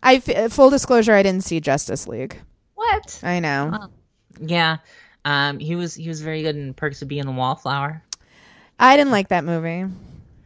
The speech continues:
Speaker 2: I mean, I, di-, I don't know that I liked the movie, but I, I thought he was good in it.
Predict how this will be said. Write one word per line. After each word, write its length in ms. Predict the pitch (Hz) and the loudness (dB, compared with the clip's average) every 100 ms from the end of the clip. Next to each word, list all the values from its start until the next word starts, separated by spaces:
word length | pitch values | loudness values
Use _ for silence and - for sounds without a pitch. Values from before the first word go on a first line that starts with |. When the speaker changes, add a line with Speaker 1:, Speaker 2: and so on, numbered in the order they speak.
| _ - | _ -8
Speaker 2:
I 160 | - 202 | -4 0
mean, 220 | 240 220 | 2 2
I, 160 | 214 | 4
di-, 100 | 226 | 4
I 180 | 220 226 | 4 2
don't 160 | 226 214 | 2 0
know 140 | 214 | -2
that 140 | 196 185 | -2 -4
I 80 | |
liked 200 | 170 165 | -2 -4
the 80 | 156 | -4
movie, 360 | 131 165 220 117 | -4 -4 -2 -4
but 120 | 120 | -4
I, 160 | 123 120 | -4 -4
I 60 | 131 | -10
thought 180 | 127 117 | -6 -6
he 160 | - 151 | -6 -6
was 180 | 156 | -6
good 200 | 120 113 | -6 -10
in 100 | 107 | -8
it. 160 | 123 139 | -6 -4